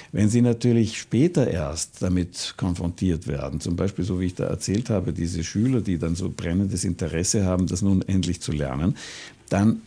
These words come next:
ist das viel schwieriger, sich damit authentisch weiter zu bewegen, außer sie üben es selbst regelmäßig auch zu Hause.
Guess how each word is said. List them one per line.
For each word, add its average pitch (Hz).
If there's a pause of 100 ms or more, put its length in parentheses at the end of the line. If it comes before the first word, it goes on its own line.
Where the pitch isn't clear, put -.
ist -
das 120
viel 202
schwieriger, 76 (340)
sich 110 (260)
damit 110
authentisch 104 (440)
weiter 95
zu 98
bewegen, 73 (560)
außer 113
sie -
üben 175
es 104
selbst 143
regelmäßig 120
auch 104
zu 113
Hause. 120